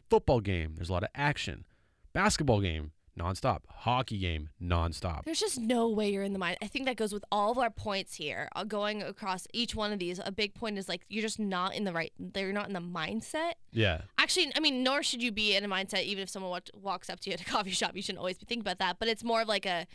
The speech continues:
Speaker 2: it's more of a, like, a relaxed thing. But when you
Speaker 1: We
Speaker 2: go to a
Speaker 1: didn't put down
Speaker 2: sporting event
Speaker 1: coffee shops.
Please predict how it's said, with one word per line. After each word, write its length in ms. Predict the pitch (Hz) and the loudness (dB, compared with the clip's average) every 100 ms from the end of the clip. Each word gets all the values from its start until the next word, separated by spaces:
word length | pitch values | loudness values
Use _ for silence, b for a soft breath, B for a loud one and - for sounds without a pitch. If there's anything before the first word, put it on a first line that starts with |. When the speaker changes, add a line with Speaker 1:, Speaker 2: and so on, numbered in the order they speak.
| b b b | b b b
Speaker 2:
it's 100 | - | -4
more 160 | 240 | -2
of 80 | 226 | 2
a, 60 | 208 | 0
like, 160 | 196 | 0
a 40 | 185 | -2
relaxed 440 | 175 170 165 - | 0 0 -2 0
thing. 260 | 247 254 277 | 2 4 2
But 120 | 214 | 0
when 100 | 220 | 0
you 60 | 139 | 4
Speaker 1:
We 100 | 190 | 6
Speaker 2:
go 0 | |
to 80 | |
a 40 | 214 | 6
Speaker 1:
didn't 100 | 170 | 6
put 100 | - | 6
down 140 | 170 | 6
Speaker 2:
sporting 80 | 120 | 6
event 160 | - - | 6 8
Speaker 1:
coffee 280 | 175 - 151 | 10 8 4
shops. 560 | - 101 78 - - | 6 6 4 -2 -6